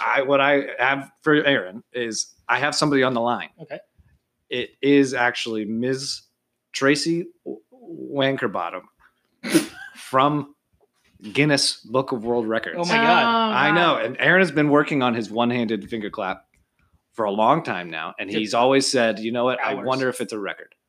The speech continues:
Speaker 2: I'm never gonna try, but I wonder if it's a record." So we
Speaker 1: Maybe
Speaker 2: actually
Speaker 1: Tracy.
Speaker 2: pulled some strings here at the radio. Casey actually knew a guy who knew a girl who knew Tracy.
Speaker 1: Yeah.
Speaker 2: And Tracy's on the line right now, and she's gonna say whether or not maybe you do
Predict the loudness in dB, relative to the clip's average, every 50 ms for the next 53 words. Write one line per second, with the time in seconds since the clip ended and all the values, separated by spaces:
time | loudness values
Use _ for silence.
0 | _ _ _ _ _ _ _ _ _ -8 -2 0 2 4 4 6 4 4 2 2
1 | 2 4 4 6 4 2 2 0 -2 -2 -2 -2 -2 -2 -2 -4 -6 -6 -8 -8
2 | -8 -10 -8 -4 0 4 4 4 4 4 0 0 -2 -2 0 4 4 4 4 4
3 | 0 -2 -2 0 0 0 0 2 2 2 2 2 0 -2 -4 -4 -4 -8 -4 -2
4 | -2 -2 0 2 0 0 0 0 -4 -6 -8 -6 -6 -6 -4 -4 -4 -4 -4 -6
5 | -4 -4 -6 -6 -8 -8 -10 -12 -10 -10 -10 -10 -10 -10 -14 _ _ _ -20 -20
6 | -20 -20 -20 -20 _ _ -4 -2 -2 -2 -2 -4 -6 -6 -8 -8 -12 -14 -14 -10
7 | -6 -6 -6 -6 -8 -12 _ _ _ _ -4 -4 -2 -4 -4 -2 0 0 0 0
8 | -4 -2 -2 0 0 2 2 2 2 0 -2 -2 -4 -4 -4 -4 -4 -6 -8 -6
9 | -6 -6 -8 -10 -12 _ _ _ _ -6 -6 -4 -4 -4 -6 -6 -8 -10 -14 -20
10 | -20 _ _ _ -4 -4 -2 -2 -4 -4 -6 -6 -4 -4 -4 -4 -4 -2 -2 -2
11 | 0 -2 -2 -2 -2 -4 -4 -4 -6 -8 -8 -8 -8 -8 -8 -8 -8 -10 -14 -14
12 | -16 -18 -12 -10 -8 -8 -8 -8